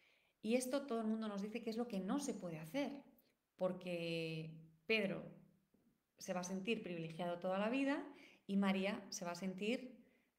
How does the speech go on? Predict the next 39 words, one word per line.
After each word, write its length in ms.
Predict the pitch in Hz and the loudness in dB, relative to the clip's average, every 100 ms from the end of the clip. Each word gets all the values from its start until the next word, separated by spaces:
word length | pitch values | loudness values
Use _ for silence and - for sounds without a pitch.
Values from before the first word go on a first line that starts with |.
| _ _ - | _ _ -4
va 60 | 180 | -2
a 80 | 180 | 0
tener 480 | 202 220 269 - - - - | 2 2 0 -4 -12 -18 -6
rencor 560 | 180 170 170 311 - - - _ _ - | -2 0 4 2 2 -6 -18 _ _ 0
toda 220 | 190 175 | 2 2
la 100 | 160 | 0
vida. 240 | 151 147 | -2 -6
Y 40 | 151 | -4
cuando 240 | 175 175 | -2 0
digo 220 | 196 226 | 0 0
toda 200 | 226 226 | 2 2
la 100 | 226 | 2
vida, 460 | 233 240 247 247 - | 2 2 0 -2 -4
piensa, 560 | 220 233 262 247 - - - _ - | 0 0 2 0 -2 -8 -20 _ -12
los 180 | - 180 | -8 -6
que 60 | 190 | -6
estemos 320 | 196 220 226 | -2 0 0
aquí, 240 | 220 233 | 0 0
tenemos 360 | 208 180 185 202 | 0 -2 0 -2
hermanos, 500 | 220 214 220 254 - - - - _ - | 0 0 2 0 -4 -10 -20 -20 _ 0
pensad 460 | 190 180 262 277 - - - _ _ _ _ _ _ _ _ _ | 2 4 2 0 -2 -12 -20 _ _ _ _ _ _ _ _ _
cómo 260 | - 226 240 | -2 2 4
vivís 400 | 214 220 285 - | 4 4 2 2
vuestra 720 | 185 180 180 175 170 160 156 147 - - _ | -2 -4 -4 -4 -4 -4 -6 -8 -12 -20 _
situación 560 | - 190 190 185 233 196 | -10 -4 -2 2 2 6
ahora 300 | 202 226 175 | 6 6 4
de 100 | 170 | 0
adultos 600 | 196 247 247 262 254 - - - - | 2 2 2 0 -2 -10 -16 -16 -2
con 160 | 196 | 2
respecto 340 | 190 - 190 214 | 2 -2 -2 0
a 20 | |
vuestros 300 | 214 214 202 | 0 -2 -4
hermanos 360 | 202 208 269 254 | -4 -2 -2 0
y 20 | |
a, 180 | 202 - | -2 -2
y 100 | 180 | -4
a 60 | |
vuestros 320 | 165 165 165 - | -2 -4 -8 -4
padres, 540 | 254 233 165 165 - | -2 0 -2 -4 -10